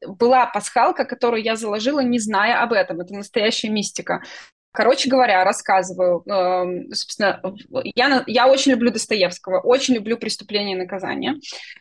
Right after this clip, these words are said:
А, и у меня, м, отсылки к «Преступлению и наказанию» тоже разбросаны, собственно, по всему роману. И вот, а, пишу я, значит, пишу, и у меня в какой-то момент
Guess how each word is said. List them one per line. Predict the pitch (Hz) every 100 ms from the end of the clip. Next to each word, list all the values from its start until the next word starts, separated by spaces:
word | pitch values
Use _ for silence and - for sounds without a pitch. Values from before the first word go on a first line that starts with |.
| -
А, | 214 214 208 196
и | 233 226
у | 220
меня, | 220 254 269 254
м, | 214 202 202 185
отсылки | 226 - 285 262
к | 202
«Преступлению | 208 - 208 220 202
и |
наказанию» | 196 208 233 349 320 254
тоже | 262 247 254 214
разбросаны, | 208 190 233 - - 196 190 180 180
собственно, | 180 185 - 185 _
по | -
всему | 175 208 208
роману. | 208 208 - - - -
И | 208
вот, | 233 392 -
а, | 226 220 214 214 208 - -
пишу | 294 - 320
я, | 262 220
значит, | 214 214 -
пишу, | - 247 370 440
и | 311
у | 233
меня | 226 262
в | 262
какой-то | 240 254 247 208
момент | 214 330 480